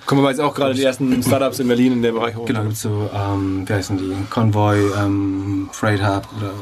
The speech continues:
Speaker 2: was auch immer. Also, ich glaub, die Märkte, se-, se-, je staubiger und rostiger die sind, desto spannender sind sie eigentlich, weil, weil da jetzt die, die nächste Digitalisierungswelle drauf reiten wird. Ähm,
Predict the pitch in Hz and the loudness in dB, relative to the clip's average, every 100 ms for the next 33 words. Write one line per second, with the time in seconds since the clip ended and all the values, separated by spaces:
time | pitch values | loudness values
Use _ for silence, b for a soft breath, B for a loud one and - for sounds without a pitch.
0 | 98 107 107 104 101 - B B B B | -8 -6 -4 -4 -6 -10 B B B B
1 | B _ _ _ _ - 110 113 107 _ | B _ _ _ _ -4 -2 -2 -6 _
2 | _ _ - _ _ _ 143 151 117 123 | _ _ -20 _ _ _ -4 -2 2 2
3 | 123 120 123 117 127 127 120 123 113 120 | 2 0 -2 -2 -4 -6 -2 0 2 2
4 | 123 - 139 156 151 135 123 117 135 - | 0 0 -2 0 2 2 2 0 0 0
5 | 139 120 117 110 120 135 113 113 - 110 | -2 0 0 0 2 2 0 -4 -4 0
6 | 110 101 110 104 98 101 107 107 107 104 | 0 0 0 -2 -6 -6 -2 0 0 0
7 | 107 107 110 117 113 - - 117 110 110 | 0 2 2 2 -2 -6 -4 0 2 2
8 | 110 110 110 110 107 101 101 98 104 101 | 2 2 2 0 -2 0 -2 -2 -2 -2
9 | 101 95 101 - 98 - 98 110 101 104 | -2 -4 -6 -6 -10 -8 -8 -4 -4 -4
10 | 120 b b b b b - 101 101 101 | -8 b b b b b -8 -4 -2 -4
11 | 98 | -6